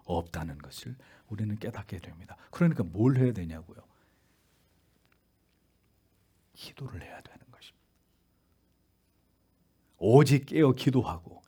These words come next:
경건의 모든 방편을 굳게 붙드는 트레이닝, 훈련을 통해서 하늘의 자원을 공급받을 때,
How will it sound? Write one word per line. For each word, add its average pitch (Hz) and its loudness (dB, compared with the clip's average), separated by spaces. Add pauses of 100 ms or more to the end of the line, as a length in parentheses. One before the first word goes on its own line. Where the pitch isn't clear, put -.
경건의 131 6
모든 147 4
방편을 147 -2
굳게 165 2
붙드는 170 2
트레이닝, 147 2 (300)
훈련을 202 8
통해서 104 -4 (340)
하늘의 185 10
자원을 110 2
공급받을 98 -6
때, 80 -10